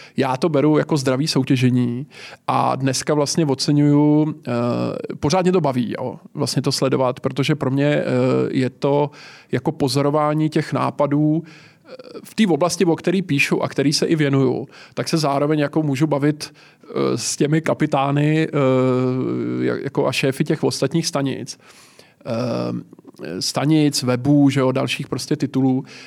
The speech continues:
eh, jak to vlastně dělají oni. Takže nejdřív jsem to jako chvíli, jako léta jsem to pozoroval, pak trošku zač-, začneš být jako, eh, se, se osmělíš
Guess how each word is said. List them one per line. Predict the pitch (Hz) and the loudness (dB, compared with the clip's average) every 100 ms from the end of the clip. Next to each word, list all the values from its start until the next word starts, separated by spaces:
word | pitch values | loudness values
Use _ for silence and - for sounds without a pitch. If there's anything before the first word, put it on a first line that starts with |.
| - | -14
eh, | - 123 120 120 | -4 -2 0 -2
jak | 143 147 | -2 -2
to | - | 0
vlastně | 165 151 165 | 0 2 2
dělají | 147 143 135 | 4 4 4
oni. | 127 113 - - | 2 -2 -8 -12
Takže | - 127 | -6 0
nejdřív | 135 147 170 | 2 4 2
jsem | 180 | 2
to | 160 | 2
jako | 156 143 | 0 2
chvíli, | 147 143 127 - | 4 4 2 -2
jako | 123 127 | -4 0
léta | 131 151 | 0 0
jsem | 151 | 0
to | 139 | -2
pozoroval, | 120 117 127 127 139 143 165 - - - - - | -4 -4 0 2 2 2 0 -6 -20 -20 -10 -4
pak | 135 | -4
trošku | - 143 - 143 | 0 -2 0 0
zač-, | 139 - 151 | 0 0 -4
začneš | 131 135 - 139 | -2 -2 0 -2
být | 131 143 143 | 0 0 0
jako, | 139 156 143 123 117 113 117 117 110 110 | -2 0 2 0 -4 -4 -4 -4 -6 -8
eh, | |
se, | 135 117 | -10 -8
se | - | -4
osmělíš | 131 123 151 147 147 160 - | -4 -2 0 2 2 0 -6